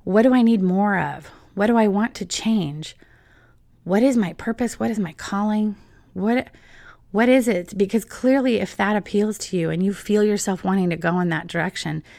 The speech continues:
then there's something in your life that you need to speak up about. And that might be speaking up to your boss, speaking up to a leader, speaking up to H R,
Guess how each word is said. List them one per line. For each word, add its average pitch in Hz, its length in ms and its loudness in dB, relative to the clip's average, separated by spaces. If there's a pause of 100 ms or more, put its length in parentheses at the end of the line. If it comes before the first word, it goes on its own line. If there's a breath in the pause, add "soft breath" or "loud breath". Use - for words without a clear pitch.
(280 loud breath)
then 190 140 2
there's 190 200 0
something 214 320 0
in 190 80 0
your 170 140 0
life 165 240 -4
that 175 120 -8
you 190 140 -2
need 180 320 -2
to 156 360 -4 (420 soft breath)
speak - 300 -2
up 165 120 -2
about. 131 360 -6 (340 soft breath)
And 208 140 2
that 185 140 4
might 185 200 -2
be 165 200 -2
speaking 170 460 -4
up 147 280 -6 (240)
to - 120 -8
your 139 100 -6
boss, 226 500 0 (400 soft breath)
speaking 170 460 -4
up 165 200 -4
to - 140 -6
a 147 100 -2
leader, 226 280 2
speaking 175 380 -6
up 160 120 -8
to - 180 -6
H 220 200 0
R, 214 360 -2